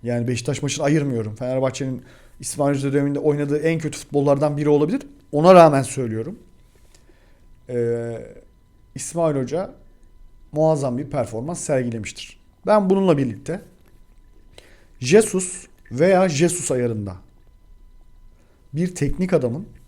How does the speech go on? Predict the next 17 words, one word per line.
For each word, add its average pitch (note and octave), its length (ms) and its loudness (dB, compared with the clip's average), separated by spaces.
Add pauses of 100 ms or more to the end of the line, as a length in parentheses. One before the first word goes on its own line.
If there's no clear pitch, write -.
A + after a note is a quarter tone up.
(100)
gelecek E3 380 -2
sezon C#3 360 -8 (160)
Fenerbahçe'nin D3 600 -2
başında D3 300 -6
olması C#3 440 -6
gerektiğini C#3 640 -4
düşünüyorum. A2 440 -10
Şart A3 340 2
olduğunu B2 300 0
düşünüyorum. F#2+ 380 -12 (2000)
Bunun A3 240 6
da F3+ 60 2
sebebi G3 600 6
İsmail F#3 360 4
Hoca F3 160 4
falan D#3+ 320 2
değil. - 300 -4